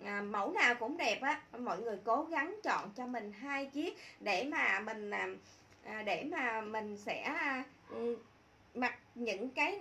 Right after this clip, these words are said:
nói, nói chung á là nó sẽ tôn dáng cho mình. Và cái này á là những cái, cái, cái đồ mà không thể thiếu trong tủ đồ của mình ha. Có một trăm hai mươi ngàn cho chiếc thôi. Và Mai đi đơn, à, nói chung là ba chiếc á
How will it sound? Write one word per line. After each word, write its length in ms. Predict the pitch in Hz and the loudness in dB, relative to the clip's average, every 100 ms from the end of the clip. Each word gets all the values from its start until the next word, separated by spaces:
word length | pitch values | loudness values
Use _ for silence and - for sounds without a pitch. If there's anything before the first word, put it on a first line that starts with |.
| - | 0
nói, 220 | 320 359 370 | 0 2 0
nói 140 | 359 | -2
chung 280 | 370 339 320 | 0 -2 0
á 120 | 370 | 2
là 240 | 392 247 - - - | 4 2 0 -8 -6
nó 120 | 320 | -2
sẽ 200 | 339 185 | 2 2
tôn 460 | - 320 311 311 277 | 4 2 2 -2 -2
dáng 400 | 294 294 381 453 | 2 2 0 -2
cho 100 | 392 | 0
mình. 280 | 294 262 233 - - - | 2 4 2 -4 -18 -6
Và 160 | 247 233 | 0 2
cái 200 | 233 339 | 2 0
này 280 | 359 269 240 | 2 4 4
á 140 | 269 | 4
là 160 | 311 240 | 2 0
những 440 | 220 185 202 294 | 0 -4 -4 -4
cái, 320 | 294 320 370 - - - | -4 -4 -4 -8 -16 -6
cái, 140 | 302 | -4
cái 140 | 320 330 | -2 0
đồ 240 | 285 233 | 2 2
mà 120 | 214 | -2
không 300 | 202 277 277 | -6 -6 -4
thể 200 | 269 - 190 | -4 -4 -4
thiếu 200 | 277 330 453 | -2 0 0
trong 160 | 427 269 | 0 0
tủ 200 | 208 180 | 0 0
đồ 280 | 269 214 202 | 4 4 4
của 160 | 208 | 0
mình 300 | 262 294 233 | 0 0 0
ha. 240 | 254 311 330 - - | -2 -4 -4 -8 -6
Có 120 | 311 | -2
một 60 | 294 | 0
trăm 200 | 262 247 | 0 -2
hai 160 | 262 247 | 0 0
mươi 120 | 254 | 0
ngàn 360 | 247 226 190 196 | 0 0 0 -2
cho 240 | 240 233 220 | -2 -2 -2
chiếc 200 | 285 359 | -4 -2
thôi. 220 | 302 240 | 2 2
Và 200 | 240 208 | 4 4
Mai 180 | 196 220 | 4 0
đi 200 | 220 240 | -2 0
đơn, 280 | 233 233 233 233 - - - | 2 2 2 -4 -16 -16 -4
à, 160 | 226 | 0
nói 160 | 240 320 | 2 4
chung 220 | 320 277 | 4 6
là 240 | 254 190 - | 8 6 6
ba 240 | 277 269 | 6 6
chiếc 320 | 269 294 370 | 6 0 0
á 60 | 453 | 2